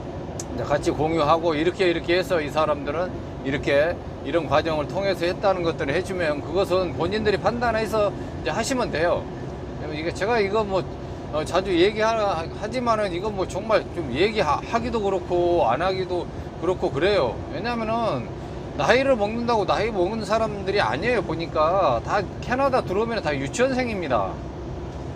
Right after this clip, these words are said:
여러분들이 캐나다 들어와가지고, 어, 이, 그, 뭐 유치원 애들보다 뭐 영어를 더 잘하겠습니까? 근데 이제 생각, 생각들만 이제 그렇게 돼가지고,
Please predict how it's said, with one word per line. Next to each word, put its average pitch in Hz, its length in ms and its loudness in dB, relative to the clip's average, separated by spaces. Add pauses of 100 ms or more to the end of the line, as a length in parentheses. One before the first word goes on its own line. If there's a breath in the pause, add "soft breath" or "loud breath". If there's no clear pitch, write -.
여러분들이 240 500 2
캐나다 240 420 2
들어와가지고, 214 1000 0 (540)
어, 196 180 0 (400)
이, 165 160 -4 (140)
그, 175 300 4 (140)
뭐 143 200 0
유치원 247 360 4
애들보다 208 440 2
뭐 165 160 -2
영어를 190 320 0
더 151 140 -4
잘하겠습니까? 160 920 0 (1400)
근데 233 180 2
이제 226 180 4
생각, 233 360 2
생각들만 214 920 2
이제 185 180 0
그렇게 196 340 0
돼가지고, 175 840 2